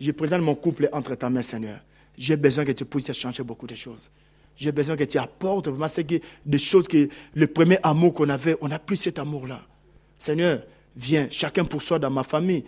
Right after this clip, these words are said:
mais je viens que tu puisses entrer. » On associe Dieu dans toutes circonstances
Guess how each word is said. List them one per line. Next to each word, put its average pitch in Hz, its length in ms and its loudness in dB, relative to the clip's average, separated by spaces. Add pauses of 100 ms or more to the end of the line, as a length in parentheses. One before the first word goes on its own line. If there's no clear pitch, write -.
(180)
mais 135 100 -4
je 131 100 -2
viens 151 160 0
que 143 100 -2
tu 131 140 -8
puisses - 260 -6
entrer. » 127 400 -10 (800)
On 147 120 4
associe 151 480 -2
Dieu 151 280 4
dans 139 220 0 (420)
toutes 277 480 6 (400)
circonstances 185 920 2